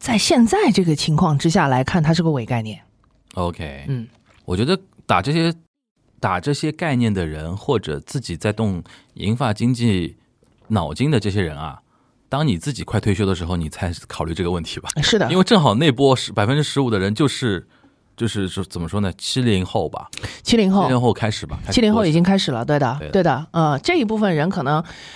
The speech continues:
Speaker 1: 比如说他的服务付费意识，
Speaker 2: 嗯哼。
Speaker 1: 他的这个健康意识，
Speaker 2: 嗯哼。
Speaker 1: 他的比较积极的一个老年生活观可能是有的，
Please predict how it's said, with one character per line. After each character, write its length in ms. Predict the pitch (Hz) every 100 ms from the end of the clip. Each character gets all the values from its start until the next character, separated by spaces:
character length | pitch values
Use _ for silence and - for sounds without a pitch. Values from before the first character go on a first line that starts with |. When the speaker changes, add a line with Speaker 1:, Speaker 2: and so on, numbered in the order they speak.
| -
Speaker 1:
比 100 | -
如 100 | 185
说 300 | 208 233 240
他 220 | 233 -
的 180 | 254 202
服 200 | 170 -
务 140 | 196 254
付 160 | -
费 220 | 233 220 165
意 120 | 123
识， 280 | - 123 104 -
Speaker 2:
嗯 100 | 85
哼。 140 | 87 87 - _
Speaker 1:
他 120 | -
的 100 | 233
这 80 | 202
个 80 | 185
健 220 | 180 233
康 260 | 190 233 254
意 140 | 202
识， 300 | 147 120 -
Speaker 2:
嗯 100 | 90
哼。 180 | 85 85 - -
Speaker 1:
他 120 | 233
的 120 | 220
比 120 | 196
较 160 | 220 170
积 240 | 170 269
极 160 | 226 165
的 160 | 196
一 140 | 180 180
个 160 | 190
老 180 | 170 151
年 180 | 127 143
生 200 | 190 233
活 140 | 208
观 280 | 190 220 233 -
可 140 | - 175
能 100 | 180
是 140 | 240
有 180 | 196 117
的， 160 | 127